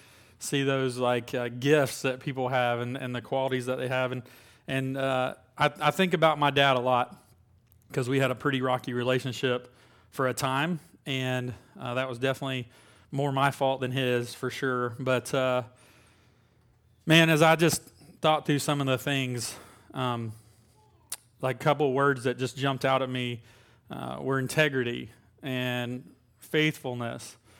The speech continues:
and discipline. Um, tho-, those things just, as I was kinda thinking through, I was trying to think of just three, like, real good characteristics that I, I could just be honest and say my dad had, you know, as far as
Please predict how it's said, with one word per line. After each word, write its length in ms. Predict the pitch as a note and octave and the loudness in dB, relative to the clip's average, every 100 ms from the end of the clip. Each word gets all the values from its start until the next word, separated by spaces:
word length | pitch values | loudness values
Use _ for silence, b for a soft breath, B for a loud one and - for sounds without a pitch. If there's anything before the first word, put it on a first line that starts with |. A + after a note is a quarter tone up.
| b b b - | b b b -8
and 220 | A#2+ A2+ | -6 4
discipline. 720 | D3 C#3+ C#3+ - A#2+ A#2 B2 - _ b b b b b C3+ | 4 4 -4 -4 -6 -6 -12 -18 _ b b b b b -6
Um, 480 | B2+ A#2+ A#2 A#2 A#2 _ _ _ _ - _ _ _ _ _ _ b b b b - | -2 -2 -4 -8 -12 _ _ _ _ -20 _ _ _ _ _ _ b b b b 0
tho-, 220 | D3 D3+ | 2 4
those 280 | D3+ D#3 D#3 | 2 -2 0
things 340 | D3+ C#3+ C3 | 0 0 0
just, 380 | B2+ C3 - - | 0 -2 -2 -10
as 180 | D3 C3 | -4 0
I 100 | C3+ | 0
was 180 | B2+ C3 - - | 0 -8 -16 -4
kinda 200 | D3+ C#3+ | -2 0
thinking 240 | C#3+ C#3 C3 | -2 -4 -2
through, 180 | C#3 | -2
I 20 | C3 | -2
was 100 | - | -2
trying 180 | C#3+ | -4
to 80 | C3 | -4
think 220 | - C3+ | -4 -2
of 100 | B2+ | -2
just 220 | A#2+ A#2+ - | -4 -6 -4
three, 440 | D3+ D#3 D3+ C#3+ | 0 2 4 2
like, 200 | B2+ B2 B2 | 0 -4 -6
real 260 | C#3+ C3+ | -2 -2
good 280 | B2+ C#3 C3 | 0 -2 -2
characteristics 840 | - C#3 B2+ C3 C3 - B2 B2 - | 0 0 0 -2 -4 -2 -4 -4 -2
that 280 | B2+ A#2+ C3+ | -2 -2 0
I, 200 | C3+ C3 C#3 | 0 0 -6
I 120 | B2 | -6
could 180 | C#3 B2 | -6 -8
just 180 | A#2+ | -8
be 120 | C3 B2+ | -8 -6
honest 420 | B2+ C#3+ C3+ - | -2 -2 -4 -6
and 120 | B2 | -6
say 160 | C3 B2+ | -4 -2
my 180 | C3 | -2
dad 360 | A#2+ B2 C3 B2+ | 0 2 2 2
had, 460 | B2+ C3 A#2+ B2 - b b b b b b | 0 2 0 -4 -12 b b b b b b
you 100 | B2 | -8
know, 160 | A#2+ A#2 | -4 -6
as 100 | A#2 | -2
far 260 | C3+ C3+ | 2 2
as 160 | B2+ | 0